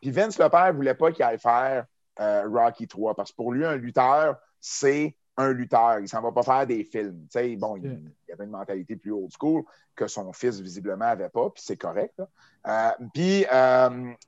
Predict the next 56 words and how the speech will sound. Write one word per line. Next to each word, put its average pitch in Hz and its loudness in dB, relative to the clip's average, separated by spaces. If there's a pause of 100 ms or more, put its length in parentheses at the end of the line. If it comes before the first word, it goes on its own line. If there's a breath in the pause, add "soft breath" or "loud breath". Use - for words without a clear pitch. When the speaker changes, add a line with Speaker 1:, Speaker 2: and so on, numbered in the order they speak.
(100)
Speaker 1:
fait 147 0
que - -20 (120)
Hogan, 147 2
il 196 -2
a 160 -2
dit, 135 -8
ben, 151 6
OK, 156 2
regarde, 143 2 (120)
je, 101 -12
je 98 -10
vais 123 6
aller 127 4
le 151 -2
faire, 139 2
puis 110 -14
je 101 -18
vais 107 -2
juste 123 -8 (340)
quitter, 143 -2
tu - -20 (300)
sais, 135 0
euh, 110 0
la 110 -4
W 107 -8
W 110 -4
F 117 -4
à 107 -4
ce 107 -14
moment-là. 107 -6
Puis - -18
c'est 123 0
là, 143 2
après 120 -2
ça, 143 0 (240 soft breath)
quand 135 -2
il 147 -4
est 143 2
revenu, 123 -4 (640)
il 123 0
a 151 4
été 156 4
à 147 6
la 117 4 (100)
A 123 -2
W 113 -2
A - 0
de 113 -4
Vern 104 -8
Gagne. 98 -8
Puis 156 -14
c'est 110 -2
vraiment 127 -2
là 143 2
que, 117 0
tu - -8